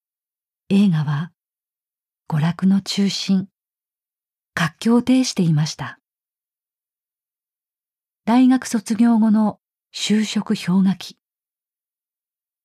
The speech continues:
一旦就職を諦め、ふるさとに戻り、一年を過ごした後再び上京。芸能プロダクションのマネージャー見習いとしての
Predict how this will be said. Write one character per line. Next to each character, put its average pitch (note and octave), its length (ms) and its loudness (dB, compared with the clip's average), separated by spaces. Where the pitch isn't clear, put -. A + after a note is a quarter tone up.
一 F#3+ 120 -4
旦 A#3 260 0
就 A#3+ 200 0
職 A3+ 380 -2
を A3+ 100 0
諦 A3 300 -2
め、 F3 260 0
ふ - 100 -2
る B3 120 4
さ B3+ 180 -2
と - 80 -2
に D3+ 160 2
戻 C#3+ 260 -2
り、 D3 220 -8
一 G#3 240 0
年 B3 200 4
を F#3+ 60 0
過 - 160 -4
ご G3 120 0
し - 120 -8
た F3+ 140 -2
後 F3 240 -4
再 F3+ 240 -6
び G3 140 -2
上 F3 240 -4
京。 E3+ 360 -8
芸 B3 220 4
能 B3+ 240 4
プ B3 100 -2
ロ B3+ 80 2
ダ B3 140 0
ク - 80 -10
シ - 140 -2
ョ F3+ 40 2
ン E3+ 80 2
の E3 300 -2
マ G3 160 4
ネ B3+ 220 4
ー - 20 2
ジ B3+ 100 -2
ャ C4 120 2
ー - 40 4
見 C4 100 6
習 A3+ 260 2
い F3 60 -2
と E3+ 140 -6
し - 100 -12
て F3+ 120 -4
の D#3+ 300 -2